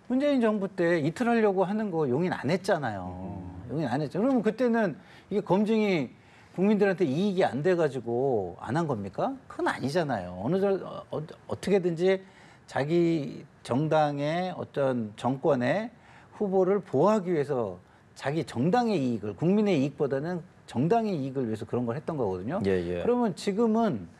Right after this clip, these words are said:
Speaker 1: 그거를 깨서 하고 싶다? 그러면 저는 최소한 양심이 있으면 그러면은 우리 앞으로 이렇게 하자.
Speaker 2: 예.
Speaker 1: 얼마든지 이틀, 삼 일이고 충분한 검증이 필요하면은 그걸 야당의,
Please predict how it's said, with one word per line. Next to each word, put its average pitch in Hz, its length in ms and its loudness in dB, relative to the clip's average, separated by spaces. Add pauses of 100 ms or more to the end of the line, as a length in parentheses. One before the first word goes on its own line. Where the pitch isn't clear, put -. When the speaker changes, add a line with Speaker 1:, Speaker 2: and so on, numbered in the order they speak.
(260)
Speaker 1:
그거를 208 400 2 (140)
깨서 185 800 2 (680)
하고 214 260 -2
싶다? 233 440 0 (140)
그러면 190 260 -4
저는 151 440 -2
최소한 180 640 0
양심이 135 420 -4
있으면 104 640 0 (160)
그러면은 165 400 0
우리 131 420 0
앞으로 135 320 0
이렇게 110 280 -4
하자. 98 580 -2
Speaker 2:
예. 95 240 -2
Speaker 1:
얼마든지 175 500 0
이틀, 180 280 0
삼 196 200 0
일이고 151 600 0 (200)
충분한 226 460 0
검증이 156 320 0
필요하면은 180 720 -2 (260)
그걸 165 380 2
야당의, 156 1000 -2